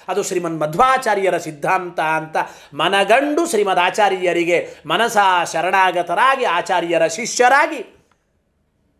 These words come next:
ಆಚಾರ್ಯರ ಅಮೃತ ಹಸ್ತದಿಂದಲೇ ಸನ್ಯಾಸಾಶ್ರಮವನ್ನು ಪಡೆದು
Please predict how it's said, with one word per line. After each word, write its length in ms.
ಆಚಾರ್ಯರ 640
ಅಮೃತ 280
ಹಸ್ತದಿಂದಲೇ 1200
ಸನ್ಯಾಸಾಶ್ರಮವನ್ನು 1300
ಪಡೆದು 500